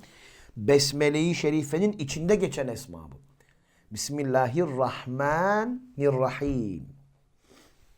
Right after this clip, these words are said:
Rahman ve Rahim. Besmele'de var. Musa peygamber zamanında bir kadın vardı. Kadının çocuğu olmuyor. Ee, Musa aleyhisselama bir gün denk geliyorlar yolda.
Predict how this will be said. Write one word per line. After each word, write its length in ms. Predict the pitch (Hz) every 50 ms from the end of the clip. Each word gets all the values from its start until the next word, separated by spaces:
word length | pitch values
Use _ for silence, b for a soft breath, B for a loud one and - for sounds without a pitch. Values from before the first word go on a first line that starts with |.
| b b b b b b _ _ _ _ _ -
Rahman 500 | 95 76 78 95 147 180 214 220 190 135
ve 100 | 131 127
Rahim. 300 | 117 90 110 113 90 - - - - _ _ - -
Besmele'de 560 | 117 104 - - 107 117 117 127 135 190 185
var. 180 | 147 98 - - - - - _ b b b b b b b b b b
Musa 420 | - 127 131 127 - - 202 214 214
peygamber 500 | 208 190 185 170 180 175 175 180 196 196
zamanında 540 | 175 160 165 156 160 160 165 175 190 196 165
bir 80 | 170
kadın 360 | - 151 143 151 185 196 175
vardı. 360 | 139 117 117 104 80 95 87 B B B B B B B B B
Kadının 360 | - - 123 123 143 151 151
çocuğu 340 | 143 - 147 139 147 170 175
olmuyor. 540 | 160 135 127 113 113 120 139 170 208 254 269 B B B B B B B B -
Ee, 180 | - 85 71 69
Musa 380 | 82 107 127 131 131 - - 156
aleyhisselama 680 | 143 139 135 135 135 135 143 131 135 131 139 131 127
bir 60 | 135
gün 340 | 127 143 143 143 139 - - - - - - _ _ _ _ _
denk 440 | 87 90 90 98 135 139 139 139 139
geliyorlar 380 | 139 117 113 113 107 110 107 107
yolda. 520 | 107 107 113 110 113 135 175 202 247 -